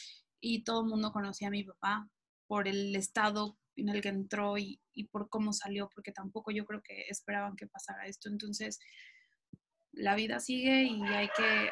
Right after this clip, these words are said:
hay que tomar las cosas como son, pero hay que ser responsables. No podemos,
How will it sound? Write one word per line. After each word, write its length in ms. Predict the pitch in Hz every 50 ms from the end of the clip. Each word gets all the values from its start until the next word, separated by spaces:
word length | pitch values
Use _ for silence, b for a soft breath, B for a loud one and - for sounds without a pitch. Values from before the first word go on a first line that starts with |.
| - -
hay 100 | 208 208
que 120 | - 220
tomar 260 | - 220 220 220 220
las 200 | 226 226 220 -
cosas 300 | - 220 208 208 220 214
como 240 | - 202 190 196 202
son, 260 | - - 233 240 233
pero 160 | - 226 214
hay 80 | 208 202
que 100 | 208 220
ser 160 | 214 - 214
responsables. 760 | 214 220 214 - - 202 196 196 - 208 208 202 202 208 202
No 140 | 202 214 208
podemos, 540 | - 208 208 202 202 208 214 214 214 -